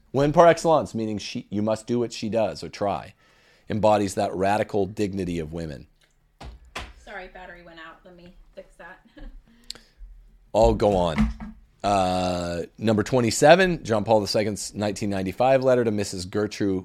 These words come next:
Speaker 1: Mongella, Secretary General of the Fourth World Conference on Women of the United Nations. Oh, brother. Um, now, again,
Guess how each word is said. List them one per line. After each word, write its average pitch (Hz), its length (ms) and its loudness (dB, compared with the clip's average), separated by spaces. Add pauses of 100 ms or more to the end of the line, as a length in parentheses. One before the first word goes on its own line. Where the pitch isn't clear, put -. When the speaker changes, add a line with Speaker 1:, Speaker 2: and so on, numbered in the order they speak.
(140)
Speaker 1:
Mongella, 113 720 2 (320)
Secretary 104 580 0
General 104 480 0
of 87 60 -4
the 87 80 -8
Fourth 113 400 0
World 101 280 0
Conference 98 460 -8
on 87 200 -6
Women 101 440 -6
of 87 120 -10
the 87 80 -6
United 87 320 -6
Nations. 104 540 -6
Oh, 82 120 -8
brother. 76 460 -4 (1900)
Um, 127 280 2
now, 147 160 4
again, 147 320 4